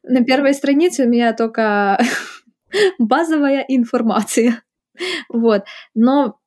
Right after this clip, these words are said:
На самом деле я поддерживаю твоего отца вот по поводу последнего пункта.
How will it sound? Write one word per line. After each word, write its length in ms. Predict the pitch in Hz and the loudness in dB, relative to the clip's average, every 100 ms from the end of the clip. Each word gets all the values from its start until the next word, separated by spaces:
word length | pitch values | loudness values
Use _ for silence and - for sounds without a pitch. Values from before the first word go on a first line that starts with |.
| _ _ _ _ _ | _ _ _ _ _
На 140 | 247 240 | -2 0
самом 240 | 269 311 | 0 -2
деле 200 | 294 285 | 0 2
я 80 | 269 | 0
поддерживаю 600 | 262 233 254 262 247 240 | -2 -2 -2 -2 -4 -4
твоего 380 | 240 233 233 233 | -2 -2 0 0
отца 320 | 233 - 370 539 | -2 -4 -4 -2
вот 240 | 392 226 - | -2 -4 -6
по 100 | 233 | -4
поводу 320 | 226 214 202 | -2 0 -2
последнего 580 | 226 226 214 196 196 196 | -4 -2 -2 0 0 -2
пункта. 580 | 226 359 466 - 214 | 0 -2 -2 -2 -2